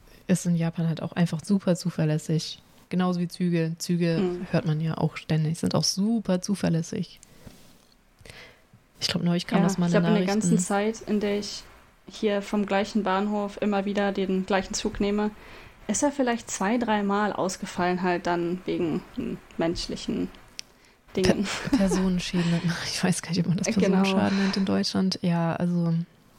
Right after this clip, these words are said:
Speaker 2: Meistens. Also es wird auch in Japan nicht unbedingt ausgesprochen, aber ich glaub, es gibt so ein ähnliches Wort. Ich hab jetzt natürlich vergessen, was, äh, dann angeschrieben wird. Aber
Speaker 1: Ja.
Speaker 2: ich guck dann meistens nach, was los ist, um zu wissen, halt, kommt der nächste Zug danach oder muss ich eine andere Zuglinie nehmen?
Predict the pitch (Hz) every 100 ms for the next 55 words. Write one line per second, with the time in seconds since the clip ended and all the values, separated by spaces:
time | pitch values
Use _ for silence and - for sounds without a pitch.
0 | - - - - - - - - - -
1 | - - - - 190 170 - 185 - 202
2 | 202 226 233 214 226 202 208 233 214 214
3 | 214 208 202 - - - 185 214 - 240
4 | - 233 233 214 202 208 196 - - -
5 | - 185 190 - - 180 180 - 175 165
6 | - 160 170 - - 175 208 208 - 254
7 | 208 170 196 - 185 190 190 - 190 190
8 | 190 202 - - - - - - - -
9 | 190 180 185 185 - 226 233 196 190 202
10 | 190 185 175 190 - 190 - 185 190 208
11 | 208 - 190 185 190 180 190 196 180 -
12 | - 214 214 214 233 - - 247 240 185
13 | 170 175 262 - 233 220 208 202 - 214
14 | 208 185 185 170 196 190 - 240 202 180
15 | 185 185 196 247